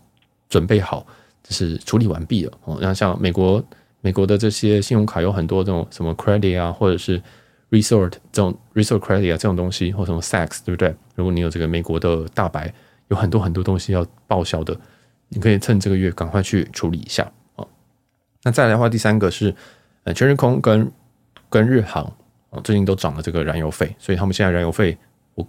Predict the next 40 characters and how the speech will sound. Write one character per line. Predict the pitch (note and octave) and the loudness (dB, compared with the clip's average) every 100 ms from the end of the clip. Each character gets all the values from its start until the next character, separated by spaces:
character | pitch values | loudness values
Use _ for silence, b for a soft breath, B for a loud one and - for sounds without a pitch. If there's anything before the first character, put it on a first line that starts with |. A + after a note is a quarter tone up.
| - | -6
我 | F#2+ | -2
看 | - B2 | 2 2
是 | |
涨 | A#2 E2 | 2 -2
蛮 | D2+ D#2+ | -4 -4
多 | E2+ | -4
的， | E2 | -2
将 | - G#2 | 0 0
涨 | G2+ D#2+ | 0 -2
了 | D#2 | -2
好 | |
像 | F2+ | -4
快 | F2+ A2 | 0 2
要 | F#2 F2+ | 2 0
四 | - - F#2 | -4 -4 -4
成 | - - | -6 -10
吧， | - G#2 - b b - | -10 -12 -16 b b -8
哦， | D2 | -4
非 | - C3 | 2 2
常， | G2 F2 | 2 0
非 | G#2 | 0
常 | F2 | 0
的 | D#2+ | -2
多， | E2+ E2 | -4 0
所 | G2+ | 0
以 | F#2 b b b b - | 0 b b b b -6
这 | B2 | 2
个 | A2 F#2+ F2+ - _ _ _ _ - | 4 4 4 -2 _ _ _ _ 2
又 | A#2+ | 6
让 | A#2+ G#2 | 6 4
别 | F#2 | 4
人 | F#2+ | 2
更 | A2 | 2
不 | G2+ | 0
想 | F2+ D#2+ | 0 -2
要 | |
去 | F#2+ | -2
兑 | F2 F#2+ | 0 2
换 | F#2+ F#2 | 2 0
日， | F#2 | -2